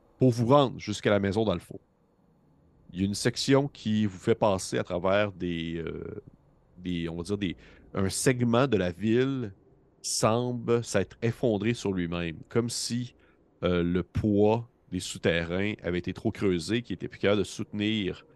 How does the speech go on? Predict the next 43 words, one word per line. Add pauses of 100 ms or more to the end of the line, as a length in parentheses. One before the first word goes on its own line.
(480)
cette
section-là,
et
il
y
a
plusieurs
maisons
qui
se
sont
effondrées, (520)
mais
qui
ont
tout
simplement
été
laissées
là,
comme (840)
à
l'abandon, (160)
là. (1000)
Vous
voyez
qu'il
y
a
également
une
place
qui
est
très
à
découvert,
qui
est
la
place
du
marché,